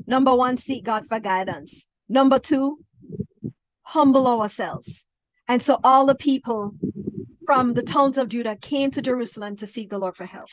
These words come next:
Jehoshaphat stood before the community of Judah and Jerusalem in front of the new courtyard of the temple of the Lord. He prayed, "O Lord, God of our ancestors,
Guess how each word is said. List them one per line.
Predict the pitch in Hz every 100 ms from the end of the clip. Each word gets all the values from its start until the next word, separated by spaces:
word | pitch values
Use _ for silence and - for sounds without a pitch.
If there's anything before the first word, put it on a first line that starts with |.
| _
Jehoshaphat | 277 262 330 349 311 339
stood | - - 403
before | 320 320 302
the | 262
community | - 277 254 233 - 220
of | 214
Judah | 202 233 233 226 247
and | 254
Jerusalem | 254 254 220 - 226 220
in | 220
front | - 269 269 - _ _ -
of | 240
the | 214
new | 233 294 302
courtyard | - 285 233 233 214 208 208 _ _ -
of | 233
the | 220
temple | - 285 285
of | 269
the | 247
Lord. | 220 190 175 - _ _ _
He | - 285 277 294 302 _ _ _ _
prayed, | - 285 240 175 170 _ _ _
"O | 277 294 320
Lord, | 302 269 185 127 _ _ _ _
God | 262 262
of | 269 254
our | 254
ancestors, | 247 - 196 - - 120 - -